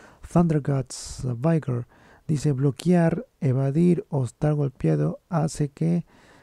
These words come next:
sa-, salgan unas, eh, unos rayos de electricidad que hacen ciento dieciocho por ciento, y este cinturón sí se beneficia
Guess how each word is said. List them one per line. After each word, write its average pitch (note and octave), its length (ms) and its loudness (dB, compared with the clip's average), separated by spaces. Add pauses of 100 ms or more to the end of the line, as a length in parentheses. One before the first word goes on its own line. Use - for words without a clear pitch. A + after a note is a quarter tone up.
(140)
sa-, D3+ 320 -2 (140)
salgan D3 720 0
unas, D3 880 -2
eh, A#2+ 720 -4
unos C#3+ 260 0
rayos C3+ 560 -2 (880)
de C#3+ 80 -2
electricidad C3+ 540 0
que C3 160 -4
hacen C3+ 260 -2
ciento C#3 300 -2
dieciocho C3 400 -2
por C3 180 -4
ciento, F3 440 0
y D#3 320 0
este E3+ 640 0
cinturón D#3+ 560 0
sí F#3+ 260 2
se D#3 140 0
beneficia C#3+ 720 0